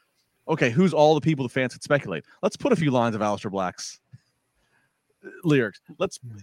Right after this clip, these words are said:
I'm, I'm off. Why not? It, it's, it's not, what I have a problem with, we'll get to later, is we're, is, is, is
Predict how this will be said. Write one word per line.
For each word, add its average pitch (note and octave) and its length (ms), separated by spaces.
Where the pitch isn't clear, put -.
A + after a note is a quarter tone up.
I'm, G3 180
I'm A#3 200
off. C4 260
Why F#3+ 260
not? A#2 300
It, C#3 200
it's, E3 240
it's D3 180
not, F#3 260
what F#3 260
I F#3+ 100
have G3 100
a D3+ 60
problem F3+ 380
with, B2 140
we'll B2+ 120
get B2 140
to B2 80
later, F#3 280
is B2+ 240
we're, B2+ 380
is, B2 260
is, A#2 180
is A2+ 280